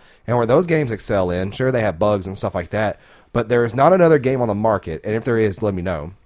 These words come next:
that you could switch between first and third person, make your own character, and have an immersive R P G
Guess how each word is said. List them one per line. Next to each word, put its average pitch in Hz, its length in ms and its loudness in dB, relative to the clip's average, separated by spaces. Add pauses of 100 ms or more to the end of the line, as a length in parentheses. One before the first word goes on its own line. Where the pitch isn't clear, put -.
(140)
that 113 140 -2
you 123 120 -2
could 117 140 -6
switch - 240 -2
between 90 260 -8
first 123 300 -2
and 147 100 -4
third 139 180 -2
person, 80 440 -6 (260)
make 104 280 -4
your 135 120 -4
own 123 160 -2
character, 87 520 -8 (180)
and 104 100 -6
have 104 260 0
an 92 60 -4
immersive 110 580 -4
R 107 160 0
P 101 160 -6
G 87 440 -8